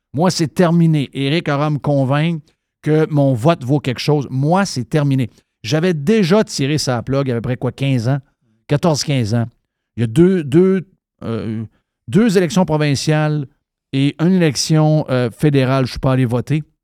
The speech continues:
Puis je me suis fait convaincre par les pirates, je vais le dire,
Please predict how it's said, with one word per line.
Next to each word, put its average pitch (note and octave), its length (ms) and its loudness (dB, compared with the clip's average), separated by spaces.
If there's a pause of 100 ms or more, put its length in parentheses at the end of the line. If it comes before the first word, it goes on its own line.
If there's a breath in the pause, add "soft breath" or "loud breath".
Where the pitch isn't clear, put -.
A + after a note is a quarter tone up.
(1900)
Puis F3 340 0
je B2+ 100 -6
me F3 120 0
suis - 160 -6
fait B3 160 0
convaincre E3 600 2
par A#3 200 -2
les D4 140 0
pirates, B2 520 -2
je A2+ 60 -4
vais D#3+ 80 2
le F3+ 60 4
dire, A#2+ 340 -4